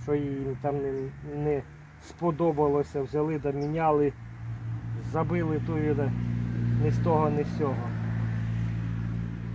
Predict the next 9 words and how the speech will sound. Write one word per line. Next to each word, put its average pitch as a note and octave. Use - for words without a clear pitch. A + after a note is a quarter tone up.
Хоча D3
і C#3
карника C3
на B2+
карнику. B2
Мусив D3
іошку C3+
штучного C#3+
осеменіння. C#3